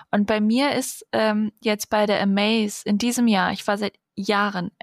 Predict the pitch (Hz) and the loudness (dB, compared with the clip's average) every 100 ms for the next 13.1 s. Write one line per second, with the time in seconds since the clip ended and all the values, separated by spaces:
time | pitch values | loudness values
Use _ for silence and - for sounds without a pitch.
0 | - 220 214 208 - 202 202 190 190 190 | -4 -2 0 -4 -4 -4 -2 -2 -2 -2
1 | 185 190 180 175 - - - - - 240 | -2 -4 -4 -6 -12 -18 -20 -12 -2 -2
2 | 254 247 233 214 208 208 202 196 180 185 | 0 0 0 0 0 0 -2 0 -2 -2
3 | 180 185 - - - 214 214 226 285 311 | -6 -8 -14 -16 -4 0 0 0 -2 -4
4 | 294 233 240 226 - 208 208 196 - 208 | -2 -2 -2 -2 -2 -2 -2 -4 -4 -2
5 | 202 202 214 262 262 233 208 208 202 - | 0 -2 0 0 0 0 0 0 -2 -6
6 | - 160 160 - 165 175 165 - 220 - | -4 -2 -2 -6 -8 -4 -4 -4 -6 -6
7 | - - - 202 247 302 294 - 294 - | -20 -12 -2 2 2 0 -4 -2 -2 0
8 | 302 - 240 - 175 170 190 - - - | -2 -2 -8 -4 -2 -2 -4 -18 -20 -20
9 | _ 208 202 202 214 - _ - 226 254 | _ 0 2 2 -2 -4 _ -4 -2 0
10 | - 240 262 294 - 240 254 285 254 123 | 0 2 2 0 0 0 0 -2 0 0
11 | 254 277 247 269 - 247 262 - 277 - | 0 0 0 -2 -4 -2 0 2 0 -2
12 | - 180 - - 233 302 254 208 - 180 | -4 -4 -2 -6 -4 -2 -2 -4 -6 -6
13 | 196 | -6